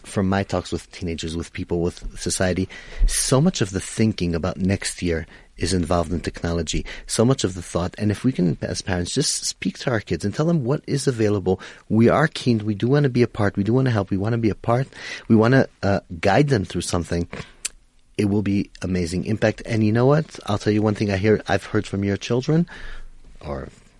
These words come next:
majority of the children, they actually don't mind their parents to get involved. They tell them they mind, they'll fight it, they'll kvetch. But at the end of the day, they're, they are also starting to be a bit scared of social media.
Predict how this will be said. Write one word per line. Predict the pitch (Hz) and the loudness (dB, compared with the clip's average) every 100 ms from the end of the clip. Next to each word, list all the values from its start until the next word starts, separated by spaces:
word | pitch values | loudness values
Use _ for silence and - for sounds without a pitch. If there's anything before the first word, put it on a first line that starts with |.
| _ _ | _ _
majority | 82 78 76 104 127 | -10 -4 2 4 6
of | |
the | 127 | 4
children, | - - - 170 175 - - - - _ - | 2 0 4 2 2 -4 -20 -20 -20 _ 2
they | 120 | 2
actually | 151 160 - 165 156 156 - - - - - | 4 0 -2 0 2 2 -2 -14 -12 -8 0
don't | 104 90 | 0 2
mind | 90 82 | -2 -2
their | 85 85 | -2 -4
parents | 82 82 80 76 | -4 -6 -6 -8
to | - | -8
get | 80 82 | -4 -4
involved. | 78 80 78 - | -4 -6 -8 -10
They | 87 95 | -6 -4
tell | - 120 | 0 2
them | 147 151 | 4 4
they | 151 | 4
mind, | 151 160 156 | 4 4 2
they'll | - 76 71 | -2 -8 -6
fight | - 135 139 | -2 0 2
it, | 143 - - | -2 -6 -12
they'll | 73 | -12
kvetch. | - - 156 - - - - - - - _ _ _ _ - | -8 -2 -2 -2 -8 -10 -16 -20 -20 -20 _ _ _ _ -4
But | 101 | -2
at | 92 | 2
the | 98 | 2
end | 104 113 | 4 2
of | 104 | 2
the | 92 | 4
day, | 101 82 82 - - - - _ _ _ - - | 2 2 -4 -10 -20 -20 -20 _ _ _ -10 -2
they're, | 104 107 107 - | 4 4 4 2
they | - 101 101 | 0 2 2
are | 101 - | 0 0
also | 107 - 101 | 0 0 0
starting | - - 87 85 80 | 0 2 2 2 -2
to | 76 | -4
be | 87 | -4
a | 80 | -2
bit | 90 - | -6 -4
scared | - - 78 78 | -4 -4 -6 -8
of | - - | -10 -8
social | - 82 87 | -4 -4 -4
media. | 82 87 85 | -4 -2 -2